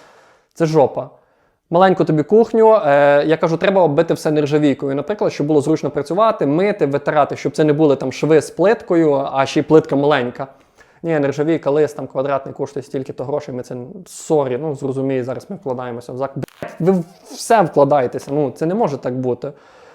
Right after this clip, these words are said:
Давай тобі холодильник. О, у мене міксер там є домашній,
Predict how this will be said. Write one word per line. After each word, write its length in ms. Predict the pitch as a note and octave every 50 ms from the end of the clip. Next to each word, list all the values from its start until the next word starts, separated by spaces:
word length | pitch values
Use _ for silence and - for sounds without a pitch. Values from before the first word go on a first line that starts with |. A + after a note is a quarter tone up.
| _ _ _ _ _ -
Давай 260 | G3+ A#3+ B3 G#3+ -
тобі 120 | E3+ D#3
холодильник. 480 | - - E3 D#3+ D#3 F3+ E3 D3+ - -
О, 40 | B3
у 100 | A3+ F3+
мене 160 | G#3 A#3+ A#3+
міксер 280 | A3+ A3 - - F3 D#3+
там 160 | E3+ E3 E3
є 60 | E3
домашній, 440 | D3 E3 G3+ A3+ G#3 - - D3+